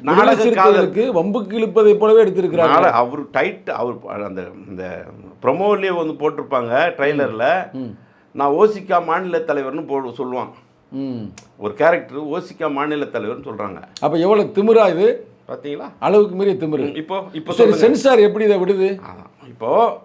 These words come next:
Speaker 2: இல்ல, இல்ல,
Speaker 1: இதுதான்.
Speaker 2: சென்சார் யாரோட கையில் இருக்கிறது?
Speaker 1: இப்போ
Speaker 2: தமிழக அரசாங்கமா, இல்ல ஒன்றிய அரசாங்கம் கையில் இருக்கிறதா?
Speaker 1: ஒன்றிய அரசாங்கத்து கையில் தானங்க இருக்குது.
Speaker 2: சென்சார் தெரியாம
Speaker 1: ஆமா,
Speaker 2: தான் கேட்கிறோம்.
Speaker 1: ஒன்றிய அரசாங்கத்து கையில தானே இருக்குது.
Speaker 2: ம்.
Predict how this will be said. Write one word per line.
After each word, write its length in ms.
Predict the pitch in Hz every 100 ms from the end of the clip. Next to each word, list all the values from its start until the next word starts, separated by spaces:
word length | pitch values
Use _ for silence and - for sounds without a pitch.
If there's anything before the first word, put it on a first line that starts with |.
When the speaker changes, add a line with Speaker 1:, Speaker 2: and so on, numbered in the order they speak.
| _
Speaker 2:
இல்ல, 140 | 175 214
இல்ல, 20 |
Speaker 1:
இதுதான். 220 | 202 -
Speaker 2:
சென்சார் 320 | 233 254 254
யாரோட 280 | 202 208 202
கையில் 240 | 180 185 180
இருக்கிறது? 460 | 165 139 151 170
Speaker 1:
இப்போ 220 | - - 147
Speaker 2:
தமிழக 420 | 170 202 220 190
அரசாங்கமா, 680 | 175 190 175 156 156 208 233 - _ _ -
இல்ல 240 | 185 208 190 175 170 165 160 156 156
ஒன்றிய 300 | 165 202 214
அரசாங்கம் 340 | 180 160 170 143
கையில் 200 | 156 147
இருக்கிறதா? 400 | 139 135 131 143
Speaker 1:
ஒன்றிய 180 | 220
அரசாங்கத்து 400 | 190 190 185 175
கையில் 200 | 175 175
தானங்க 280 | 175 175 160
இருக்குது. 300 | 147 135 135
Speaker 2:
சென்சார் 440 | 170 208 156 110 110
தெரியாம 300 | 170 208 196
Speaker 1:
ஆமா, 40 |
Speaker 2:
தான் 140 | 196
கேட்கிறோம். 340 | 135 160 123 -
Speaker 1:
ஒன்றிய 260 | 202 226
அரசாங்கத்து 380 | 214 180 208 190
கையில 240 | 185 190 190
தானே 180 | 196
இருக்குது. 440 | 180 170 156 120 117
Speaker 2:
ம். 340 | 135 127 98